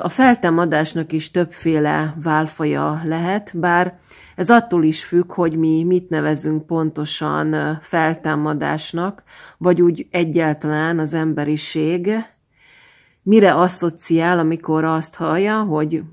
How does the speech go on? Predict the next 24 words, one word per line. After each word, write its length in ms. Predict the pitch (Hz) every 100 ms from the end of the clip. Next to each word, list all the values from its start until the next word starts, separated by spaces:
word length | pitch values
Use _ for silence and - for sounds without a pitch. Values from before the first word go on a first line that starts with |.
| -
valaki 680 | 190 180 170 160 - 156 156
esetleg 580 | 160 - 156 - 143
föltámadt, 1200 | - - 170 165 165 156 143 151 175 226 - - _ _ _ _ _
vagy 240 | 160 175
valakit 560 | 175 202 156 151 175 175
próbálnak 720 | - 170 170 151 151 147 151
feltámasztani, 1000 | - 156 147 156 151 147 151 156 - 202 233 - - -
bár 180 | 190
én 100 | 196
azt 220 | 202 190 151
gondolom, 500 | 160 165 175 185 185
hogy 200 | 156 156
nagyon 320 | 170 156 151
sok 260 | 151 156
esetben, 920 | 156 160 - 156 151 147 151 156 226 247 - - - - _
hát, 240 | 185 185
ö, 140 | 196 180
talán 540 | 233 202 156 156 165
a 100 | 160
legtöbb 460 | 170 165 165 151 160
ember 360 | 160 156 151
számára 1080 | 151 - 170 160 156 151 147 156 190 233 - _ - - _
eme 640 | 170 175 165 165 165 175 -
jelenségről 1300 | 175 190 175 160 151 - 160 156 160 156 165 190